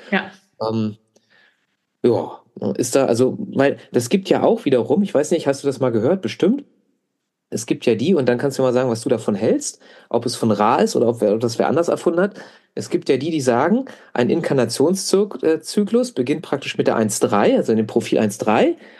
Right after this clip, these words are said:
Speaker 2: und dann gehe ich zwölf Inkarnationen durch. Und wenn ich als sechs drei geboren wäre, dann ist sozusagen das die letzte Inkarnation, bevor ich dann,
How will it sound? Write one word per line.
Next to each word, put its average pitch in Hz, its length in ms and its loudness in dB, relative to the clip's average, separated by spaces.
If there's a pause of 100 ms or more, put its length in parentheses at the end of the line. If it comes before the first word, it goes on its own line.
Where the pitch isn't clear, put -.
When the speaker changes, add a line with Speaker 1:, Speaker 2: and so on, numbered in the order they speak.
(200)
Speaker 2:
und 117 140 -2
dann 147 140 0
gehe 147 100 0
ich 123 140 -6
zwölf 196 280 2
Inkarnationen 147 640 0
durch. 233 360 2
Und - 60 -20 (340)
wenn 131 80 0
ich 123 100 -2
als 117 140 0
sechs - 240 0
drei 123 200 0
geboren 117 340 0
wäre, 147 240 0
dann 131 180 -2
ist 123 200 -4
sozusagen 127 360 0
das 120 160 0
die - 100 -4
letzte 127 360 0
Inkarnation, 131 840 2 (400)
bevor 131 340 0
ich 123 100 -4
dann, 147 460 0